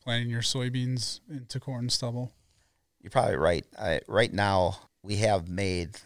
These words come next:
Speaker 2: like, a little strip till bar. Basically, all it is is row cleaners on a twelve row bar, and we're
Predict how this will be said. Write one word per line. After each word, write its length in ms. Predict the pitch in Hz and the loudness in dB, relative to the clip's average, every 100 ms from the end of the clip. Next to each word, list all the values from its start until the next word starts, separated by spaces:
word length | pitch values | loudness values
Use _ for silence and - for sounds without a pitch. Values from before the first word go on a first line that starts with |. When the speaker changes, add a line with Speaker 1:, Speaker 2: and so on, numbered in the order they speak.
| - | -12
Speaker 2:
like, 240 | - 85 | -6 -4
a 60 | - | -2
little 240 | 78 76 | -4 -4
strip 400 | - - 87 - | -4 -4 -6 -6
till 340 | - 95 87 82 _ _ | -2 0 0 -4 _ _
bar. 440 | 78 87 87 92 _ _ _ _ _ _ | 2 4 2 -2 _ _ _ _ _ _
Basically, 340 | - 117 - 101 | -2 0 0 2
all 160 | 85 | 2
it 100 | 90 | 2
is 140 | 90 90 | 0 -2
is 160 | 78 - | -4 -2
row 160 | 71 | -2
cleaners 440 | - 90 85 80 - | -2 -6 -6 -4 -6
on 100 | 53 | -8
a 40 | |
twelve 280 | - 69 - | -4 -4 -2
row 140 | 57 | -4
bar, 440 | 58 67 71 76 98 | -2 2 2 2 -4
and 160 | - 71 | -12 -8
we're 180 | 71 | -6